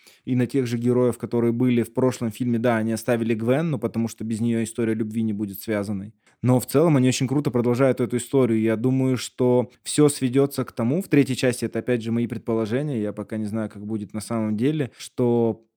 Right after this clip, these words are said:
отец не умрет, потому что Майлз сможет изменить, э, вот эту вот цепочку важных событий. А в-, во-вторых, мне кажется, его важное событие должно быть,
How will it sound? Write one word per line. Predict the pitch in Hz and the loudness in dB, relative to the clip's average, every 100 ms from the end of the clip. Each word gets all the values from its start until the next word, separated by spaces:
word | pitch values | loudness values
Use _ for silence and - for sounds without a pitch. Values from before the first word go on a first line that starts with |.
| _ | _
отец | 120 - 143 139 | -6 4 4 4
не | 120 | 0
умрет, | 113 110 113 135 - _ - | 2 2 2 -2 -8 _ -10
потому | 113 127 127 | -4 0 0
что | - 123 | 0 0
Майлз | 123 117 110 | 2 2 0
сможет | - 123 113 110 | -2 -2 -2 -4
изменить, | 110 117 120 113 - - | -2 2 2 0 -4 -10
э, | 117 104 104 | -4 -2 -2
вот | 104 113 | -2 -4
эту | 104 104 | -4 -4
вот | 101 | -6
цепочку | 107 123 120 - 113 | -8 -2 -2 -2 -6
важных | 104 110 107 107 | 0 0 -2 -6
событий. | - 107 147 151 110 - - _ - | -6 -2 -2 -4 -10 -10 -20 _ -8
А | 110 110 107 | -4 -2 -4
в-, | 107 113 117 113 | -6 -2 0 2
во-вторых, | 110 123 127 143 | 0 2 2 2
мне | 127 | 0
кажется, | 127 127 123 - | 2 2 2 -2
его | 120 123 | 2 4
важное | 120 120 120 110 | 4 2 0 -2
событие | 113 113 147 143 120 | -2 -2 -2 0 -2
должно | 107 113 107 117 117 117 113 107 | 0 -2 -2 0 0 0 0 -2
быть, | 107 123 120 - | -2 -2 -4 -16